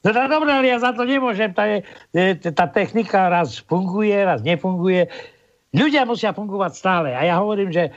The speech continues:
ľudia stále ešte predčia techniku, pretože technika vždy vie skolabovať. Ale človek nemá nárok, aby kolaboval.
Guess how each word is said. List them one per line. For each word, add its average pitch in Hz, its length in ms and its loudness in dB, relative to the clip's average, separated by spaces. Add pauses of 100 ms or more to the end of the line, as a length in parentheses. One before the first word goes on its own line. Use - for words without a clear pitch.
(160)
ľudia 208 340 2
stále 220 340 2
ešte 175 300 -2 (260)
predčia 185 480 0
techniku, 165 540 -2
pretože 165 400 0
technika 151 500 -2
vždy 147 380 2 (160)
vie 156 320 2 (400)
skolabovať. 151 1000 0
Ale 147 240 0
človek 196 480 0
nemá 170 240 2
nárok, 156 400 2
aby 117 240 -4
kolaboval. 107 720 -4